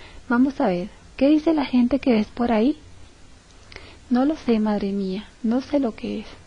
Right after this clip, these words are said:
Varias personas comenzaron a burlarse de nosotras, y como yo, desde mi primera comunión, me quedaba abstraída por algún tiempo,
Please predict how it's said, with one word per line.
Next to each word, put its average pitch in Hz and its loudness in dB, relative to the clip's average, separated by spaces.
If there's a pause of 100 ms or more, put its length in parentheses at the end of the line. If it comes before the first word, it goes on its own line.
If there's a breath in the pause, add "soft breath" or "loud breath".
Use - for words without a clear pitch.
(880 loud breath)
Varias 254 2
personas 220 -2
comenzaron 220 -4
a 208 -4
burlarse 202 -2
de 214 -2
nosotras, 190 -10 (580 loud breath)
y 220 -4
como 202 -4
yo, 208 -4
desde 214 -2 (220)
mi 208 -4
primera 196 -4
comunión, 208 -6 (420 soft breath)
me 220 -2
quedaba 202 -2
abstraída 202 0
por 208 -4
algún 190 -4
tiempo, 208 -4